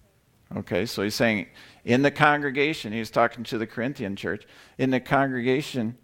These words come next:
you are gonna bump into some people who, who aren't saved. They don't believe the truth about salvation, the non-negotiable th-, doctrines.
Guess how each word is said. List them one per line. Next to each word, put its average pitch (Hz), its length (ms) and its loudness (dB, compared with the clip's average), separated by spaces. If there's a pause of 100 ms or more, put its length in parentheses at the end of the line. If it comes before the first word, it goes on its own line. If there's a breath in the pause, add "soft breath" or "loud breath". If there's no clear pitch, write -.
(720)
you 110 420 2
are 131 120 6
gonna 127 240 0
bump 117 320 0
into 127 240 -2
some 127 220 -4
people 113 480 -2
who, 107 280 -4 (1040)
who 117 180 -2
aren't 101 260 2
saved. 131 460 0
They 98 140 0
don't 104 220 -2
believe 110 360 0
the 95 100 -6
truth 135 340 -4
about 95 380 0
salvation, 104 840 0
the 92 160 -6 (560 loud breath)
non-negotiable 113 920 4
th-, - 120 -16 (640 soft breath)
doctrines. 98 720 4